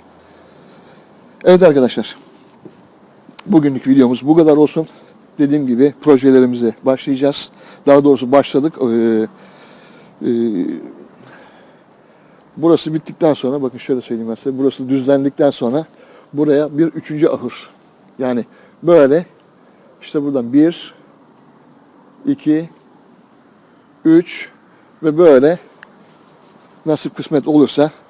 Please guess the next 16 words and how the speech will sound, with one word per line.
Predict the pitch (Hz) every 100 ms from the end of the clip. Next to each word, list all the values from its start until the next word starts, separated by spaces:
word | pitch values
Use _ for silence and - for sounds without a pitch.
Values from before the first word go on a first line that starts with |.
| _ _ _
Çünkü | - 151 143
tavuk | - 165 170 156
ve | 160
ördek, | 156 143 156 - -
kaz | 151 147 135
da | 127
düşünüyorum. | - 120 123 180 - _ _ _ _ _ _ _ _ - - - -
Çünkü | 185 170 175
yerimiz | 175 165 160 160
var, | 143 123
müsait. | 151 143 131 127 - - _ _ _ _ _ _ _ _ _ -
Niye | 151 156
yapmayalım? | 147 123 123 117 160
Yani | 147 127
en | 120 156
azından | 127 120 156